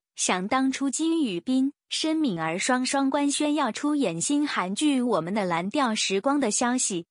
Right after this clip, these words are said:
全球的C P粉有多激动？这也是这对情侣党任爱后的首次公开合作。终于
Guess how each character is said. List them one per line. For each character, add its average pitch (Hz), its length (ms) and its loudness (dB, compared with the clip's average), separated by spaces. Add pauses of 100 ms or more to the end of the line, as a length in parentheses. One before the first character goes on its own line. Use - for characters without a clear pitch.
(100)
全 233 260 0
球 202 220 0
的 233 140 0
C 294 240 -2
P 196 180 -2
粉 202 300 -2
有 180 200 0
多 254 220 0
激 254 240 -2
动？ 214 260 -2 (380)
这 330 160 2
也 185 160 2
是 247 220 -2
这 294 200 0
对 247 220 2
情 240 320 0
侣 262 140 0
党 185 260 -2
任 240 160 0
爱 302 220 2
后 285 200 0
的 220 120 -2
首 170 260 0
次 - 180 -2
公 285 220 0
开 294 260 0
合 190 220 0
作。 202 360 0 (180)
终 339 280 2
于 196 300 0